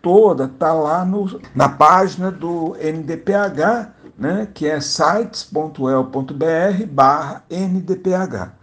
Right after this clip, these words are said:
E lá também tem o link pra inscrição.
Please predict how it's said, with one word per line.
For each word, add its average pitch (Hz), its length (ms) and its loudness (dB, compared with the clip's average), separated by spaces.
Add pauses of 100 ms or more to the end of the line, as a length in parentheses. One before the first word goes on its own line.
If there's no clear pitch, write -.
(160)
E 180 140 4
lá 196 240 6
também 214 340 2
tem 202 280 2
o 185 60 0
link 156 380 -4
pra 143 160 -2
inscrição. 185 680 -2